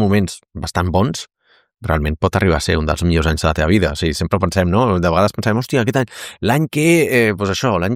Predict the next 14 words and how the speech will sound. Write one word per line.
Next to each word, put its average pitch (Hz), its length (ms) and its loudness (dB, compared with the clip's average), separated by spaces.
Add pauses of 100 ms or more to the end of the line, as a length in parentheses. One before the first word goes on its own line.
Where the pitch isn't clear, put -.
que 120 160 2
vaig 113 160 -2
tenir 120 160 0
un 107 80 0
crio 147 320 2
o 101 160 2
l'any 131 160 0
que - 80 -4
em 127 80 0
vaig 113 240 -6
casar, 160 320 2
va 120 80 -2
ser», 123 140 2 (340)
si, 127 220 -8